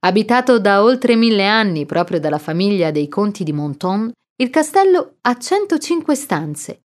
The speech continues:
fra le quali una magnifica biblioteca che racchiude circa dodicimila opere,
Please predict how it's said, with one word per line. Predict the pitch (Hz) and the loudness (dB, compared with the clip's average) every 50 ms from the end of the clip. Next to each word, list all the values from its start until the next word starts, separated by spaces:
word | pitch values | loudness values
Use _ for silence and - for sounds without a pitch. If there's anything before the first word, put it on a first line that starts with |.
| _ _ | _ _
fra | _ - 175 180 | _ -2 0 0
le | 180 175 | 0 0
quali | 170 - 175 175 190 233 254 269 - - _ _ _ | -2 -2 -2 0 0 0 -2 -4 -8 -12 _ _ _
una | - 208 202 202 | -2 0 2 2
magnifica | 190 185 175 170 185 220 240 - 220 - 208 190 | 2 0 0 2 0 0 0 -2 -4 -4 -4 -2
biblioteca | 156 170 170 156 165 185 180 185 190 214 240 233 269 262 269 - | -2 -2 -2 -2 -2 -2 0 0 -2 -2 -2 -2 -6 -8 -8 -10
che | - - 254 | -8 -4 -2
racchiude | 277 294 285 285 294 - - 190 156 147 151 151 | 0 0 0 -2 -2 -4 -4 -4 -2 -2 -4 -4
circa | 151 - - - 269 294 294 - - 240 | -6 -6 -4 -2 -2 -2 -2 -4 -2 -2
dodicimila | 220 180 165 156 226 262 294 285 262 254 - - 220 196 196 214 226 226 226 190 147 | -2 -2 0 0 2 2 2 0 -2 -2 -2 -2 0 0 0 2 2 2 0 0 0
opere, | 135 - - 156 143 127 131 - | -2 -4 -6 -8 -8 -8 -8 -10